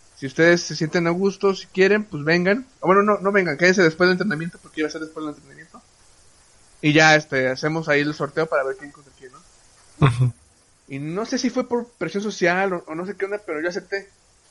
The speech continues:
Speaker 1: Estaba con un primo en ese, esa vez. Este, y pues acepté y ya terminó el entrenamiento. Y que me toca pelear con, <laughs> no mames, te voy a dar la, la descripción, güey. El vato le decían el ruso, güey.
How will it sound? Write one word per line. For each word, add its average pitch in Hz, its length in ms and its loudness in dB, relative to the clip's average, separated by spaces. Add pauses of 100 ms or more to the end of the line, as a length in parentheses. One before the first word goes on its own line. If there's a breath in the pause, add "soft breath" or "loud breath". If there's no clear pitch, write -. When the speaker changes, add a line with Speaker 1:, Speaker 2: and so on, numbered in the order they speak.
(180)
Speaker 1:
Estaba 175 260 -4
con 165 120 -10
un 165 100 -10
primo 160 380 -12
en 147 100 -16
ese, 147 260 -10 (240)
esa 147 160 -16
vez. 135 240 -14 (840 soft breath)
Este, 123 640 -10
y 131 680 -8 (160)
pues 139 140 -12
acepté 226 520 -2 (180)
y 143 180 -8
ya 143 360 0
terminó 147 280 -4
el 165 80 -2
entrenamiento. 180 760 -6 (960)
Y 139 120 -6
que 143 100 -6
me 139 100 -4
toca 165 200 -6
pelear 160 380 0
con, 165 280 -8
<laughs> - 580 -14
no 185 200 0
mames, 156 360 -2
te 175 120 2
voy 226 80 6
a 226 40 6
dar 226 120 6
la, - 60 -16 (120)
la 151 120 4
descripción, 151 440 -2
güey. 123 140 -14 (920)
El 151 120 -2
vato 247 460 2 (480)
le 135 140 -2
decían 165 200 2
el 180 140 6
ruso, 165 460 0
güey. 110 120 -12